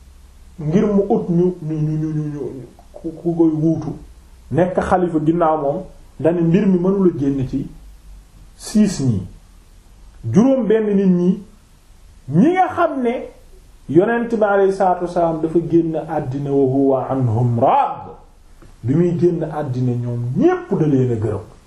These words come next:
Mu boole ci, ci ñooñu mu doon cité, mu boole ci az-Zubayr ibn al-Awwam radiyallahu ta'ala anhu wa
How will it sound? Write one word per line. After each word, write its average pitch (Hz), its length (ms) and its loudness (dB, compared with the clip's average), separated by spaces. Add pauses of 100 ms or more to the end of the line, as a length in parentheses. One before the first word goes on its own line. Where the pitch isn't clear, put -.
(760)
Mu 117 140 -6
boole 127 440 2
ci, 117 80 -12 (100)
ci 147 80 -12
ñooñu 202 360 2
mu 220 100 0
doon 196 180 2
cité, 165 320 -6
mu 120 100 -8
boole 120 400 0
ci - 80 -10
az-Zubayr 135 640 0
ibn 190 140 0
al-Awwam 139 520 0 (600)
radiyallahu 165 920 2
ta'ala 151 580 2
anhu 131 400 0 (720)
wa 131 220 0